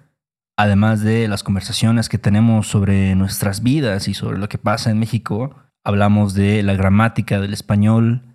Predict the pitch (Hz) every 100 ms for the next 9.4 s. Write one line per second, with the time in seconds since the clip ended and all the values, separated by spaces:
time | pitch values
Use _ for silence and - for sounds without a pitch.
0 | _ - 107 98 98 95 92 101 - 101
1 | - 110 113 117 117 - 101 101 98 -
2 | 95 98 113 110 110 - 104 104 107 -
3 | _ _ 107 107 110 110 107 104 101 98
4 | - 101 101 113 135 131 - - - 110
5 | 110 117 117 113 101 98 95 98 123 120
6 | 127 - - _ _ - 101 104 104 104
7 | 98 92 95 113 101 - 104 107 104 -
8 | 98 113 104 104 104 101 - 101 - 123
9 | 120 156 - -